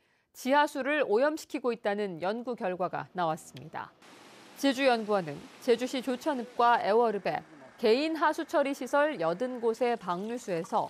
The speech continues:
생화학적 산소 요구량과 총 질소, 총 인과 부유물질이 대부분 수질 기준을 초과했다고 밝혔습니다.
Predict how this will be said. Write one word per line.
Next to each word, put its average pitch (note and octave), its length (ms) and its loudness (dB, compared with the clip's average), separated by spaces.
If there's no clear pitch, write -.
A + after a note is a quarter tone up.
생화학적 D4 760 4
산소 E4 380 -2
요구량과 G3+ 600 -2
총 D#4+ 280 -2
질소, A#3 500 -4
총 D#4 300 -4
인과 B3+ 580 2
부유물질이 C4+ 800 -2
대부분 G#3 540 2
수질 F4+ 340 -2
기준을 A3+ 420 -4
초과했다고 E4 800 -2
밝혔습니다. D#3+ 840 -12